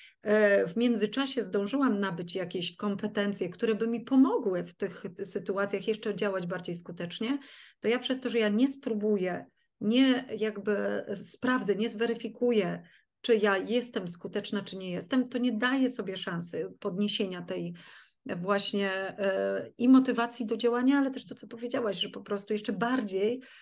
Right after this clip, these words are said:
utwierdzam się w tym przekonaniu, że ja nie mogę, prawda? I ten lęk może być coraz silniejszy i coraz bardziej hamujący i coraz bardziej utrudniający to wyjście.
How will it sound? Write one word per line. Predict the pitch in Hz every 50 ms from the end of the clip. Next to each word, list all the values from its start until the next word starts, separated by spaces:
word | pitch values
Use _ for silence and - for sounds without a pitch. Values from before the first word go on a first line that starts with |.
| - - - _
utwierdzam | 220 233 - - 254 262 262 214 233 202 175
się | 170 -
w | - -
tym | 208 190
przekonaniu, | 175 - 185 - 196 190 190 190 196 202
że | 208 220
ja | 220
nie | 220 240 254
mogę, | 262 269 220 170 - - - - _
prawda? | - - 175 175 - - 240 262
I | - 220
ten | 214 226 214
lęk | 220 220 214 214 214 -
może | 220 220 220 220
być | 208 202 -
coraz | - 233 226 226 -
silniejszy | - - - 214 214 214 196 180 175 175 - - 240 262
i | - -
coraz | - - 220 220 208 196
bardziej | 196 202 196 185 180 175 220 220
hamujący | 220 - - - 269 240 220 202 180 175 180 180 175 175 - 220 240 240 240 - - - - - _ _
i | - -
coraz | - 226 214 214 196
bardziej | 185 196 196 196 - -
utrudniający | - 226 220 - 214 202 175 180 180 180 175 175 175 170 170
to | 170 -
wyjście. | 170 175 170 170 170 - - - -